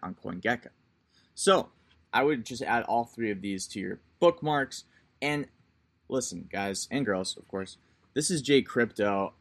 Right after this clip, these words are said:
I'm, I'm, I'm on a mission to get to a thousand subscribers by August. I literally have an afternoon to do it. And I'm already at nine hundred and eighty-four subscribers. So I just wanna say thank you to the community,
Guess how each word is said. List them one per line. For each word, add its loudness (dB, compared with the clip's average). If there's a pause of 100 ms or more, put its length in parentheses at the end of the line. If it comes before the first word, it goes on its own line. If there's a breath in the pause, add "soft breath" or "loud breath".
(180)
I'm, 0
I'm, 0
I'm 2
on 2
a 0
mission 0
to -4
get -2
to -2
a -2
thousand 0
subscribers -2
by -4
August. -2
I -4
literally 2
have -2
an -6
afternoon -2
to -14
do 2
it. 2 (680 loud breath)
And 2 (1120)
I'm 2
already 4
at 2
nine 0
hundred 2
and -2
eighty-four -2
subscribers. -10 (560)
So 4 (440)
I 2
just -6
wanna 2
say 2
thank -6
you -2
to 0
the -6
community, 0